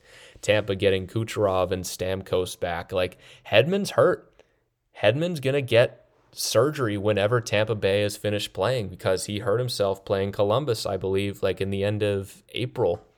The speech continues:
And Kucherov hasn't played a hockey game since Tampa Bay won the cup. Like, he's gonna be rusty. Like, he's not just gonna come right in and score two goals right away, or maybe he will and make me look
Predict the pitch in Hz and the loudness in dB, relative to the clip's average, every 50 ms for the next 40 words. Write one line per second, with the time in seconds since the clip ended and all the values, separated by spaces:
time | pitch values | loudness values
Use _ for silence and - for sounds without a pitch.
0 | _ _ _ _ _ - _ _ _ _ _ _ _ _ _ _ _ _ _ _ | _ _ _ _ _ -20 _ _ _ _ _ _ _ _ _ _ _ _ _ _
1 | _ _ _ _ _ _ _ _ _ _ _ _ _ 104 104 98 98 - - 143 | _ _ _ _ _ _ _ _ _ _ _ _ _ 0 0 0 0 0 -2 -2
2 | 180 - 233 226 190 131 131 160 160 170 - - 139 160 175 151 123 117 123 143 | 0 2 2 2 2 2 0 -2 -4 -6 -8 -6 -6 -2 -2 -2 0 0 -2 -2
3 | - - 190 165 127 120 107 104 104 107 - - 117 110 107 - - 120 120 127 | -2 -6 -10 -4 -2 0 0 0 -2 -4 -2 -2 -2 -2 -2 -2 -2 -2 -2 0
4 | 123 117 113 117 120 120 123 127 131 131 117 113 - - 143 175 170 - - 98 | 0 2 2 2 2 2 2 0 0 -2 -4 -4 -4 -2 -2 -2 -2 -2 -2 -2
5 | 95 - - 107 113 117 - 151 156 143 127 127 123 113 113 127 - - - 135 | -2 -2 -2 -6 -8 -4 -4 -2 -2 -2 -4 -4 0 2 2 2 0 -2 -6 -6
6 | - 135 156 180 - - 120 120 139 147 139 131 123 123 131 123 117 107 - 110 | -6 -4 -2 -4 -2 -4 -4 -4 -4 -4 -4 -6 -6 -2 -2 -2 -2 -2 -2 -2
7 | 117 123 120 117 113 113 110 120 143 143 113 104 98 - - - 107 107 107 104 | 0 2 2 2 2 2 2 0 0 0 -2 -4 -4 -6 -4 0 2 2 2 2
8 | 104 - - 113 113 101 98 104 113 113 101 101 98 98 98 117 131 120 117 120 | 0 -4 -6 -6 -4 -2 0 2 2 2 0 0 0 2 4 4 4 4 4 4
9 | 120 110 101 95 98 101 101 101 95 101 95 98 107 123 117 107 107 101 95 95 | 4 2 2 2 2 0 -2 -4 -6 -8 -2 2 4 4 4 4 2 -2 -4 -6
10 | - - 98 - - - | -6 -8 -10 -10 -10 -10